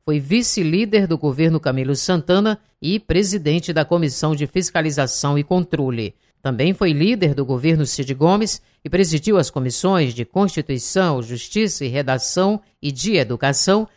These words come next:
além da Comissão Parlamentar de Inquérito que apurou fraudes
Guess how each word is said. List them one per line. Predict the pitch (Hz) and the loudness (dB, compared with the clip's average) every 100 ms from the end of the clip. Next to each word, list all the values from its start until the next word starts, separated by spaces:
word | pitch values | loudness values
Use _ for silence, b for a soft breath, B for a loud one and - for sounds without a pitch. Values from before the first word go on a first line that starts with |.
| b | b
além | 135 143 185 | -2 0 2
da | 202 | 0
Comissão | 180 185 160 - 196 | 0 0 0 0 0
Parlamentar | 190 180 175 147 147 143 | 0 0 0 0 2 0
de | 143 175 | 0 -2
Inquérito | 165 151 156 160 180 | 0 0 0 -2 -6
que | - | -2
apurou | 156 160 151 156 | -2 0 0 0
fraudes | 147 143 135 143 156 151 | 0 0 2 2 0 -4